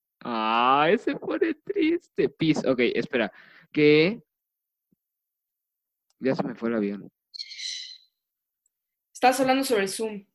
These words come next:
Speaker 1: Sí, ah, ok,
Speaker 2: <laughs>
Speaker 1: que el, el, este, que siempre, a ver, esta es otro, es otra cosa, siempre que empezamos uno, como la tercera grabación de Zoom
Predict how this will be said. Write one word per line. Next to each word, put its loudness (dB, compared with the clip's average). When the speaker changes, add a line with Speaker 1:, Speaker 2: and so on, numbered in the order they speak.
Speaker 1:
Sí, 0
ah, 4
ok, -8
Speaker 2:
<laughs> 0
Speaker 1:
que 2
el, -6
el, -2
este, -4
que 4
siempre, 4
a 2
ver, 4
esta 0
es -4
otro, 2
es 0
otra -2
cosa, -2
siempre 2
que 0
empezamos 0
uno, 2
como -2
la 0
tercera 0
grabación 0
de -2
Zoom -2